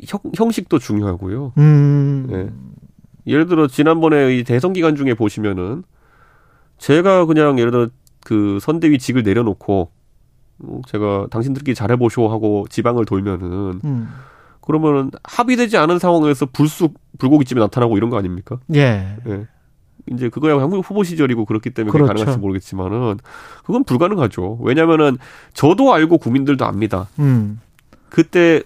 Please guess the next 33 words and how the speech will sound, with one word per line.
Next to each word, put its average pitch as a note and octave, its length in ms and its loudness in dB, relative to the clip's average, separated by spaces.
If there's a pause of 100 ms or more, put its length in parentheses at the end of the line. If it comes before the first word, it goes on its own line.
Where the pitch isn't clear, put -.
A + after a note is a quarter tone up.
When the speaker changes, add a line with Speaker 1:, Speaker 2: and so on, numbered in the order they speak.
Speaker 1:
완전한 D#3+ 580 0
봉합이 B2 440 0
아니었고 G2 1000 -4 (240)
Speaker 2:
예. A#2+ 260 -6 (180)
Speaker 1:
결국에는 A#2 640 0 (380)
좋은 F3 280 2
게 A3 100 0
좋은 C#3+ 260 2
거지 C#3 200 2
했기 - 220 -6
때문에 D#3+ 460 0
지금 B2 260 -2
이 A2 40 0
상황이 A#2 280 -4
오지 G#2+ 160 -4
않았습니까? G2+ 720 -12
Speaker 2:
음. B2 380 2
Speaker 1:
네, A2+ 60 -10 (100)
그리고 A2+ 440 -2 (360)
그 - 140 -2
와중에서 B2 720 2
앞에서는 B2+ 880 2
이제 G#2 200 -2
다른 G#2 280 -4
얘기가 G#2 160 0
나오고 F#2 520 -6 (100)
뒤에서는 C3 520 0
Speaker 2:
음. A2+ 60 -4
Speaker 1:
다른 A#2 220 0
생각을 A#3 380 -2
가지고 A#2 440 0
이제, G2 360 -4 (600)
어, F#2+ 440 -4